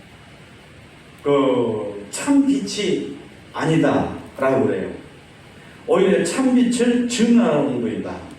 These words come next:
사람이다. 팔 절에 보니까 "그는 이 빛이 아니요." 예수님 같은 그런 빛이 아니다. 그 말이죠. 이 빛에 대하여 증언하려 온 존재다.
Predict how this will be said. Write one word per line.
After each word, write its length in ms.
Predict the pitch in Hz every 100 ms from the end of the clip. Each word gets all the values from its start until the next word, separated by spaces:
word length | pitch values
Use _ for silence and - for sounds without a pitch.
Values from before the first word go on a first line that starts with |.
| - - - - - - - - - - - -
사람이다. 460 | - 143 123 117 - - - - - - - - - -
팔 160 | 190
절에 180 | 175 139
보니까 420 | 123 120 117 104
"그는 460 | - 151 156 156 156
이 120 | 185 196
빛이 380 | 180 180 180
아니요." 540 | - 117 107 95 - - - - - - - - - - - - - - -
예수님 380 | 147 147 147 139
같은 280 | - -
그런 200 | 117 120
빛이 220 | 117 - -
아니다. 260 | 104 101
그 160 | 92 95 90
말이죠. 300 | 92 - - - - - - - - - -
이 300 | 196 196 -
빛에 380 | - - 147 120
대하여 520 | 107 - - - -
증언하려 880 | - - 143 143 190 196 170 160 165 165 -
온 560 | 135 135 131 123 120 - - - - - -
존재다. 400 | 117 107 95